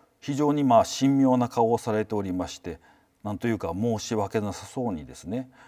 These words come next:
まあ、何度も何度も頭を下げながら、一歩一歩お結界へと、まあ、やってまいりました。で、そしてこれまでの、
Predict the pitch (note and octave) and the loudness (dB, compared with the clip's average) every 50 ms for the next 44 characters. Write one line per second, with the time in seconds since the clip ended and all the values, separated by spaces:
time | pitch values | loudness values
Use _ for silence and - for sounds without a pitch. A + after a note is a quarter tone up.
0 | - _ _ _ _ - F#2+ G2 G2+ A2 A2 G#2 G2+ F2 F#2 F2 F#2+ G2+ G#2+ B2+ | -20 _ _ _ _ -14 -10 -2 0 2 2 2 0 -4 -6 -8 -6 -2 0 0
1 | C3+ C3 C3 C#3 C3 B2 G2+ G2 - - A2 G#2+ G2+ G2 F#2 F#2 - - - - | 2 2 2 2 2 2 2 2 0 0 0 0 0 0 -2 -4 -6 -8 -10 -12
2 | - G2 G2 G#2 G#2+ G#2+ G2 F2+ F#2+ A2 B2+ E3+ D#3+ - - - - - - - | -10 -8 -6 -4 -4 -4 -4 -2 -2 0 0 0 0 -2 -6 -12 -20 -20 -20 -20
3 | _ _ _ _ - G#2 F2+ - - G#2 G#2 G#2 F#2+ F#2 - - C3+ C3 B2+ B2+ | _ _ _ _ -12 -12 -12 -10 -6 -4 -4 -4 -4 -8 -4 0 2 2 2 2
4 | - - _ _ _ - - - - G#2 - - - F#2+ E2 E2 F2 G#2+ C3 - | -2 -8 _ _ _ -16 -10 -6 -6 -6 -6 -8 -12 -12 -10 -6 -4 -4 -4 -4
5 | - E2 - - _ _ _ _ _ - G2+ F#2 E2 D#2+ _ - G#2+ E2+ - C2+ | -6 -8 -10 -12 _ _ _ _ _ -12 -10 -10 -10 -8 _ -8 -8 -8 -8 -12
6 | - - - - - - - - - _ _ _ _ _ _ _ _ _ _ _ | -16 -18 -20 -20 -20 -20 -20 -20 -20 _ _ _ _ _ _ _ _ _ _ _
7 | _ _ _ _ _ _ _ _ - - _ _ _ _ _ _ _ _ _ _ | _ _ _ _ _ _ _ _ -20 -20 _ _ _ _ _ _ _ _ _ _
8 | _ - - _ _ _ - D#3 F3 F3 E3 - _ _ _ _ _ _ _ _ | _ -20 -20 _ _ _ -8 -4 -2 -2 -2 -4 _ _ _ _ _ _ _ _
9 | _ _ _ _ _ _ _ _ _ _ _ _ _ _ _ _ _ _ _ _ | _ _ _ _ _ _ _ _ _ _ _ _ _ _ _ _ _ _ _ _
10 | _ _ _ _ _ _ _ - - - C3+ - - - B2 A#2 A2+ - _ _ | _ _ _ _ _ _ _ -10 -6 -6 -6 -6 -4 -2 -2 -2 -2 -2 _ _
11 | _ _ _ _ _ _ _ _ _ _ _ _ _ _ _ - B2+ A2+ A2 G2+ | _ _ _ _ _ _ _ _ _ _ _ _ _ _ _ -2 -2 -2 0 -2
12 | G#2 F#2 D#2+ E2 D#2 E2+ E2+ E2 - | -4 -6 -8 -10 -10 -10 -10 -10 -12